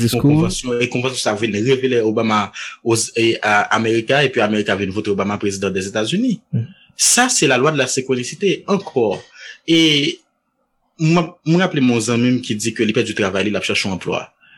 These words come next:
L al wè yon zanmi pa koyensidans. e pandan l al wè zanmi an, g on dam ki vini. Dam nan di: "Monchè,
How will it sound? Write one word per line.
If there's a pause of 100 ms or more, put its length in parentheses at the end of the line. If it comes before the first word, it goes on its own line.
(200)
L
al
wè
yon
zanmi
pa
koyensidans.
e
pandan
l
al
wè
zanmi
an,
g
on
dam
ki
vini.
Dam
nan
di:
"Monchè,